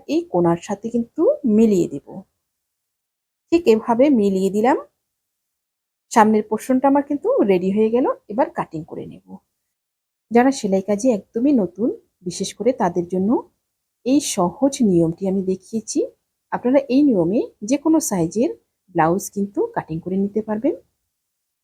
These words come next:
খুব সুন্দর কিন্তু একটা ফিটিংও আসে এই প্রিন্সেস কাট ব্লাউজটির। খুব সহজেই আপনারা কাটিং করে নিতে পারবেন। যারা Facebook পেজ থেকে দেখছেন, আপনারা যদি এই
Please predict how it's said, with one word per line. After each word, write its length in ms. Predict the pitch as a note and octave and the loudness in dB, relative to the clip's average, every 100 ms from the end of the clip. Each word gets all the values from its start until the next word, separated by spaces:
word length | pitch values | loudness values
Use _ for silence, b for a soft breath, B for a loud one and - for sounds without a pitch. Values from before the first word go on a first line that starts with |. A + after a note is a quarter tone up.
| _ _ _ - | _ _ _ -2
খুব 80 | E4+ | -2
সুন্দর 360 | - G#3+ G#3 B3 | -2 0 2 2
কিন্তু 180 | B3 A#3 | 0 -4
একটা 180 | B3 C#4+ | -4 -4
ফিটিংও 480 | C#4+ - F3 G3 A3 | -4 -4 0 0 0
আসে 260 | G#3 - D4+ - | 0 -2 -4 -4
এই 100 | F#3 | -6
প্রিন্সেস 380 | E3+ E3 E3 F3+ | -4 -6 -6 -8
কাট 180 | - G3+ G3+ | -6 -8 -4
ব্লাউজটির। 500 | F3 E3 - D4+ - _ _ _ _ _ _ - | -4 -4 -4 -4 -4 _ _ _ _ _ _ -2
খুব 100 | F4 - | -2 0
সহজেই 420 | F#3+ F#3 G3+ B3+ | 0 0 -2 0
আপনারা 260 | A3 G3+ D4 | 0 0 -4
কাটিং 300 | - E3+ E3+ | -2 -6 -4
করে 160 | E3+ A3+ | -4 0
নিতে 220 | F3+ - | -2 -2
পারবেন। 300 | - - - - _ _ _ | -18 -18 -18 -20 _ _ _
যারা 120 | C#4 D4+ | 2 4
Facebook 400 | C4 B3+ C#4 - | 4 2 2 0
পেজ 180 | G3+ G3+ - | 0 0 -2
থেকে 160 | A#3+ | -2
দেখছেন, 380 | G#3+ G#3 - C#4+ A#4+ _ _ _ - | 2 0 0 -6 -6 _ _ _ -6
আপনারা 280 | E3+ G#3+ G#3+ | -2 -2 0
যদি 160 | B3 B3+ | -2 0
এই 80 | C4+ | 0